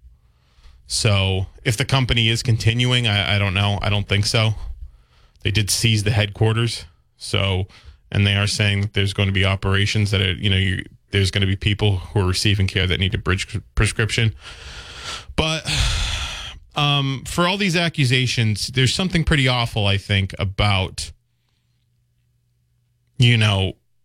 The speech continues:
getting people oftentimes in their weakest moment and trying t-, and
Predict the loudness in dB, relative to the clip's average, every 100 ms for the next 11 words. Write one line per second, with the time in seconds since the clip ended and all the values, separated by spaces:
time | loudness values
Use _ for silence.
0 | _ _ _ _ -6 -4 0 0 -2 -2
1 | -2 2 0 0 0 -2 0 -2 0 0
2 | 0 0 0 0 0 0 2 2 2 0
3 | -2 _ 0 2 2 0 -2 -4 -12 _
4 | _ _ _ _ _ _ _ -8 -2 0
5 | 2 2 -2 -6 -6 0 2 2 0 -4
6 | -6